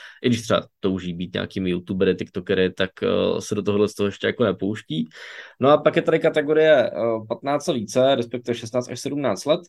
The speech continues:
a tam už ten váš účet může být nastavený jako veřejný, můžete živě streamovat, můžete přijímat zprávy a pokud už si dáte účet dospělého, to znamená osmnáct plus,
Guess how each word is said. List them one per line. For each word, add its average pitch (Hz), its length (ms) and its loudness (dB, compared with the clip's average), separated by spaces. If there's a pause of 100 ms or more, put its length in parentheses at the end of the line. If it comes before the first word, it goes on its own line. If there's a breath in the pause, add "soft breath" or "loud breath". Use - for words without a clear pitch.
(340 loud breath)
a 117 280 4
tam 131 260 -2
už - 140 -4
ten 143 160 -2
váš 139 240 2
účet 139 280 -4
může 131 300 -2
být 135 180 -6
nastavený 127 460 -2
jako 120 200 -2
veřejný, 151 380 2 (240)
můžete 120 500 -2
živě 113 260 -2
streamovat, 131 760 2
můžete 110 400 -6
přijímat 113 440 -8
zprávy 151 680 0 (320 loud breath)
a 120 80 -4
pokud 123 320 -6
už 127 120 -6
si 127 100 -2
dáte 120 360 4
účet 117 260 -2
dospělého, 113 640 2
to 110 60 -6
znamená 110 340 -2
osmnáct 117 500 -2
plus, 110 420 -4